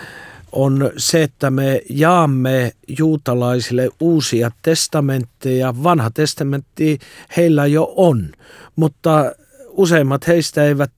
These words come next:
tiedä, kuka on Messias. Ja siksi me jaamme siellä. Meillä on kymmenkunta työntekijää, joka, jotka työskentelevät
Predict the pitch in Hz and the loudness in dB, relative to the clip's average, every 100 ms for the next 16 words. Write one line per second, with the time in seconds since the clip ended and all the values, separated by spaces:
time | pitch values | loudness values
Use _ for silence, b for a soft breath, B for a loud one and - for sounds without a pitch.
0 | - 202 156 117 117 104 B _ - 165 | -4 0 0 0 -4 -6 B _ -6 -4
1 | 127 131 139 143 147 - - 92 90 87 | -2 -2 0 0 0 -2 -6 -8 -8 -10
2 | - B B - 156 180 156 131 135 147 | -16 B B -4 -2 0 -2 0 2 2
3 | 180 175 156 160 160 160 151 - B B | 2 2 0 0 2 2 0 -4 B B
4 | B B B - 160 156 151 151 147 139 | B B B -2 2 4 4 2 2 0
5 | 165 156 147 127 151 143 147 - 156 147 | 0 0 0 -2 -4 -2 -4 0 -2 0
6 | 151 - - 147 143 139 139 135 - 139 | -6 -8 -4 0 2 2 0 -2 -2 0
7 | 139 135 120 B B B 156 - 123 156 | 0 -2 -8 B B B -4 -4 -4 0
8 | 160 - 151 156 147 143 139 139 | 0 -2 -4 0 0 0 0 -4